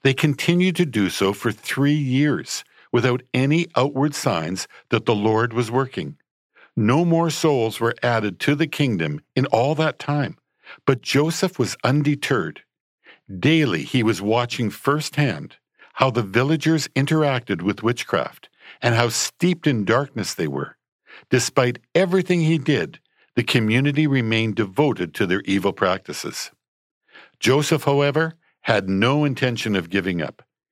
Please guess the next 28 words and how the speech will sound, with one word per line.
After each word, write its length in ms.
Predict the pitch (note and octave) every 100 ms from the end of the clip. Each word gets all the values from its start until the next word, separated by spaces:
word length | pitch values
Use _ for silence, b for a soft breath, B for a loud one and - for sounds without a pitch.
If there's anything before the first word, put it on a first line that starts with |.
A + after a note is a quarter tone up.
| b b
He 160 | C3
firmly 540 | A2 - C#3+ D#3 D#3+ E3
believed 560 | D3+ D3 G2 F2+ G2
he 120 | A2+
was 200 | F#2+ F#2+
right 360 | D#2+ E2 G#2 D3+ C3+
where 180 | C3+
the 160 | C#3 A#2
Lord 340 | G2 G#2 A2+
intended 580 | A#2 F#2 F2+ A2+ A2 A2
him 120 | A#2 A2+
to 120 | C3
be. 340 | F#2 D2+ - _ _ _ _ _ _ B
He 160 | - C#3
decided 600 | C3 - D3 D#3 F3 F#3
to 100 | F3
host 480 | D3+ D#2+ C#2+ - - B B
a 100 | A#2
community-wide 960 | - C3+ A#2+ C3 D3+ D#3 D3 G#2+ G2+ G#2+
event, 480 | G#2+ A2+ D#2 - - _ B B B
hoping 340 | F#3 E3+ F3+
to 100 | F3
spark 420 | D#3 - A#2 A#2+
the 100 | -
curiosity 880 | B2+ - C#3+ C3 C3 A#2 A2+ - F2
of 120 | F#2+ F#2+
the 100 | A#2
villagers. 600 | B2 A2 - D2 -